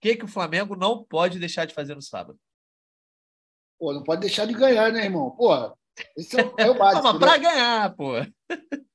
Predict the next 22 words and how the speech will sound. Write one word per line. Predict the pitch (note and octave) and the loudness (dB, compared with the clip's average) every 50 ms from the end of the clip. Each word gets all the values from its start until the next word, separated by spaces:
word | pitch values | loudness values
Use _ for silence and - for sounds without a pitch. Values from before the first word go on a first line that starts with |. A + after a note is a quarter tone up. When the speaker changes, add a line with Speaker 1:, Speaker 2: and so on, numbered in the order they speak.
| _ A#3+ | _ -4
Speaker 2:
Cara, | A#3+ G#3+ G3 F3+ E3+ F3 | 0 2 2 4 4 4
eu | F3 F3 | 4 4
acho | F#3 G3+ F#3+ - | 4 2 2 0
que | - A3 | -4 -6
o | E3+ | -4
Flamengo | - G#3 G3 F#3 F#3+ G3+ G#3 A3 - | 0 0 0 0 0 -4 -6 -6 -6
tem | - G3 G3 G3+ F3+ | -2 -2 -2 -2 -2
que | G3 G3 | -6 -4
vol-, | F3+ G3 F#3+ F#3 F3+ | -2 0 0 0 0
tem | - - F3+ F3+ | -2 -2 -2 -2
que | - - | -2 -4
tentar | - F#3 E3 - - F3 E3+ D#3+ D#3 C3+ A#2+ - - _ _ _ - | -4 -4 -4 -2 0 2 4 4 4 4 2 -2 -10 _ _ _ -6
colocar | F#3 F#3 F3+ E3 E3 - E3+ E3+ E3 | -4 -2 0 -2 -2 -2 -2 0 0
o | D#3 C3+ | 0 0
jogo | B2 D#3+ F#3 G3 F#3+ F3+ | 0 0 0 0 0 0
dele | D#3 D#3 E3 E3+ E3+ D#3+ | 0 0 0 0 -2 -4
em | B2+ | -6
prática, | - D3 D3 D3+ E3 F3+ - - - D3+ | -6 -2 -2 -2 -2 -2 -6 -8 -8 -6
né? | D3+ D#3 D3 B2+ - _ _ _ _ _ _ _ | -6 -6 -6 -8 -8 _ _ _ _ _ _ _
Não | D3 D#3+ E3 F3 E3 | -2 -2 0 0 -2
se | - - E3+ | -6 -4 -2
deixar | E3+ E3+ D#3 D#3 - D#3+ D#3 D3+ C#3+ C#3 C3 A#2 - | 0 0 0 0 0 2 2 2 4 2 2 0 -4